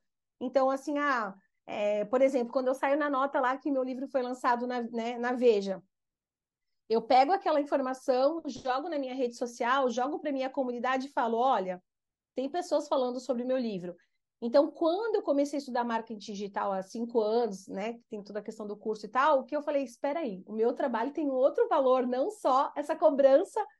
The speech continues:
de vendas." Porque pra um livro vender, é um conjunto, né? Eu tive livro, gente, por exemplo, que saiu muito na mídia, mas não tava cadastrado corretamente no site da, das livrarias,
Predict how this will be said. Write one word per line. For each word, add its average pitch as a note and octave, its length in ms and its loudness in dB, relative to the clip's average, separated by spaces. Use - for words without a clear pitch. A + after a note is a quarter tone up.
de D4 120 0
vendas." C#4+ 580 4
Porque C#4 220 0
pra E4+ 160 -2
um A4+ 100 0
livro C4+ 300 0
vender, A3+ 720 2
é G4 80 2
um A4+ 140 -2
conjunto, G#4+ 560 0
né? C#4 160 0
Eu C#4+ 80 -2
tive F#4 240 2
livro, E4 320 0
gente, C#4+ 240 -4
por B3+ 120 -2
exemplo, C4 400 -2
que - 80 -12
saiu D4 220 2
muito D4+ 260 0
na C4 140 -2
mídia, C4 540 0
mas G#4+ 160 2
não A4 160 -2
tava F#4+ 480 2
cadastrado D#4+ 640 2
corretamente C4+ 720 -2
no B3 80 -4
site A#3+ 380 -4
da, A3 280 -2
das G#3 200 -4
livrarias, B3 840 0